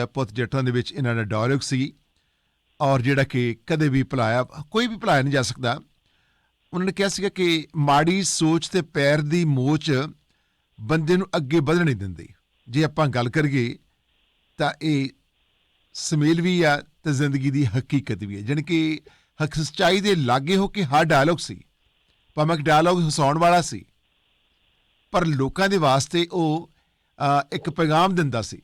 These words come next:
ਇੱਕ ਜ਼ਿੰਦਗੀ ਦੀ ਸੱਚਾਈ ਪੇਸ਼ ਕਰਦਾ ਸੀ। ਤੁਹਾਡੇ ਸਾਹਮਣੇ ਕਿ ਮਾੜੀ ਸੋਚ ਤੇ ਪੈਰ ਦੀ ਮੋਚ ਬੰਦੇ ਨੂੰ ਅੱਗੇ ਵਧਣ ਨਹੀਂ ਦਿੰਦੀ। ਇਸ ਤੋਂ ਬਾਅਦ ਹੋਰ ਕੀ ਕਰ ਸਕਦਾ? ਤਾਂ ਉਹਨਾਂ ਨੇ ਹਾਸੇ ਮਖੌਲ ਵਿੱਚ ਇੱਕ ਵਾਰੀ ਇਹ ਵੀ ਕਿਹਾ,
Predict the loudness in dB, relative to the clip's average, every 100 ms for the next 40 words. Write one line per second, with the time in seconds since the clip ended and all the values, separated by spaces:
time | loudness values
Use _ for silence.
0 | _ _ _ _ _ -6 -4 0 0 0
1 | -2 -4 0 0 2 0 0 -2 -4 -6
2 | -12 -16 _ _ _ _ _ _ _ _
3 | _ _ _ _ -6 -4 -2 -2 0 0
4 | 0 0 2 4 2 0 0 0 0 -2
5 | -4 0 0 2 0 0 2 2 0 0
6 | -2 -2 2 2 0 -4 -10 -20 _ _
7 | -4 0 0 2 2 2 0 -2 -8 -12
8 | _ _ _ _ _ _ _ _ _ _
9 | -6 -4 -2 2 2 2 -2 -2 -4 -4
10 | -2 -4 -2 -2 -4 _ _ _ _ 0
11 | 2 4 2 2 0 -2 0 2 0 -2
12 | -10 -2 -2 -2 0 0 0 0 -2 -2